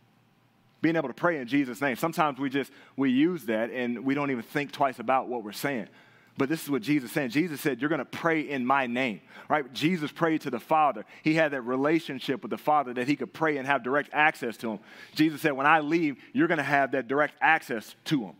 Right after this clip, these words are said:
And so when you pray saying, "In Jesus' name," that mean, that should remind you the joy that you should have, that, yeah, this is right on track. This is what Jesus said was gonna happen.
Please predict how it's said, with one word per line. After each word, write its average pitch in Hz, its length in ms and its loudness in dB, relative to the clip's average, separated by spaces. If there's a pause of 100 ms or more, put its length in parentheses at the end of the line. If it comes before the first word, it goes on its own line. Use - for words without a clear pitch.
(520)
And 139 140 -2
so 151 100 2
when 143 160 -2
you 143 120 0
pray 175 340 0
saying, 147 320 -2
"In 151 260 -2
Jesus' 135 540 -2
name," 139 420 0 (720)
that 160 180 0
mean, 151 260 -2
that 151 160 0
should 127 200 -2
remind 139 500 2
you 135 120 0
the 123 100 0
joy 151 400 0
that 131 180 -8
you 135 60 0
should 120 180 -4
have, 135 260 0
that, 131 120 -2
yeah, 151 160 2
this 139 160 -8
is 131 120 -8
right 135 220 0
on 117 120 -6
track. 147 340 -2 (560)
This 165 180 -2
is 131 60 -14
what 139 160 0
Jesus 123 340 0
said 165 280 0
was 117 120 -6
gonna 110 140 -2
happen. 104 360 -6